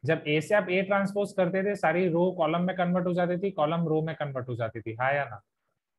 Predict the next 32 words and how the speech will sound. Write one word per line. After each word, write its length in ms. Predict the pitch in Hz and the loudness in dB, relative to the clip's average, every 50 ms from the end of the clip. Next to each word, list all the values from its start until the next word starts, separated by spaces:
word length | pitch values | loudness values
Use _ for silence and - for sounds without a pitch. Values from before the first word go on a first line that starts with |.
| _ _ - | _ _ -4
Please 200 | 156 156 139 135 | -2 -2 -2 -2
give 140 | 147 143 143 | -4 -4 -4
me 60 | 135 135 | -6 -6
some 100 | 143 135 | -6 -6
response, 360 | 123 120 - - 110 104 - | -6 -8 -10 -12 -16 -14 -10
everyone, 400 | - 123 117 120 117 104 98 92 98 - _ _ _ _ _ _ _ - | -8 -6 -6 -4 -6 -6 -8 -10 -14 -18 _ _ _ _ _ _ _ -12
Right? 180 | 202 247 - 139 | -12 -8 -6 -6
रो 220 | 127 123 143 156 | -2 0 2 2
आपकी 280 | 160 156 151 - 170 160 | 2 2 0 -2 -4 -2
कॉलम 240 | - 151 151 156 | 0 0 0 0
में 140 | 160 165 160 | -2 -4 -4
convert 280 | - 160 156 160 156 147 | -4 -4 -4 -4 -6 -6
हो 60 | 160 | -4
जाती 240 | 151 160 151 156 160 | -4 -4 -4 -4 -6
थी, 100 | 165 175 | -6 -6
कॉलम 300 | 175 143 131 139 139 143 | -4 -4 -4 -4 -6 -8
आपकी 220 | 135 - _ 151 | -10 -6 _ -2
रो 140 | 139 135 131 | -2 -2 -4
में 140 | 131 135 131 | -6 -8 -12
convert 320 | 131 - 120 110 107 - 110 | -12 -10 -10 -10 -10 -10 -10
हो 60 | 107 | -10
जाती 280 | 104 101 98 - - | -10 -12 -14 -14 -20
थी। 180 | 101 - 139 156 _ _ _ _ _ _ _ _ _ _ _ _ _ _ _ _ _ _ _ _ _ _ _ _ _ _ _ _ - 143 | -20 -20 -20 -20 _ _ _ _ _ _ _ _ _ _ _ _ _ _ _ _ _ _ _ _ _ _ _ _ _ _ _ _ 0 2
डिटर्मिनेंट 680 | 147 156 151 208 220 226 233 240 240 233 233 233 208 | 2 4 6 6 6 6 4 2 2 2 0 0 0
में 360 | 208 202 196 196 202 214 202 | 0 0 0 0 -2 -4 -6
कोई 240 | - - 190 196 208 | -2 2 4 4 4
फर्क 280 | 208 202 180 170 147 143 | 4 4 2 2 2 0
नहीं 140 | 156 147 131 | -2 -2 -2
पड़ेगा, 380 | - 135 127 127 117 131 147 | -2 0 0 0 0 0 0
determinant 640 | 160 151 143 143 170 165 180 180 180 185 180 180 185 | 0 0 0 0 0 0 0 0 0 -2 0 0 0
of 160 | 190 185 185 180 165 | 0 0 -2 -2 -2
A 100 | 170 | 0